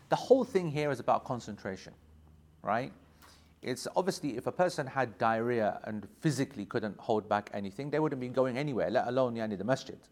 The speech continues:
right? So that's not the point here. The point is, is that this is like a judgment call that you make. So you're, you're at home and you really are kind of bursting, but not bursting, bursting. You could probably hold it, you know, for another fifteen minutes, twenty minutes,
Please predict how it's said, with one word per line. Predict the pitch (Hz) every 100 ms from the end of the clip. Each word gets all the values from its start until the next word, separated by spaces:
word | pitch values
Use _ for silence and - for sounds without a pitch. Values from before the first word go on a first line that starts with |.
| _ _
right? | - 117 170 - - _ - _ _
So | - 139
that's | 180 190
not | 196
the | 151
point | - 156 135 120
here. | 107 104
The | 127
point | - 196 185
is, | - 147 120
is | 123 110
that | 127 120 - - - _
this | 143 143
is | 147 120
like | 127 123 131
a |
judgment | 127 147 110 120
call | - 123
that | 113 104
you | 107
make. | 98 67 -
So | - 123 117 - - -
you're, | 117 117 117
you're | 139 160
at |
home | - 143 139 139 139 - - -
and | - 113
you |
really | 113 165 151
are | 139
kind | 135 147 143
of | 110
bursting, | 127 123 - 127
but | 123 170
not | 143 127
bursting, | 151 143 131 120
bursting. | 131 127 135 123
You | 127
could | 123 110
probably | 147 131 123
hold | 120 131 131
it, | 98
you | 127
know, | 123 120
for | 127
another | 123 120
fifteen | 123 120 - 123 120
minutes, | 117 110
twenty | - 120 117
minutes, | 120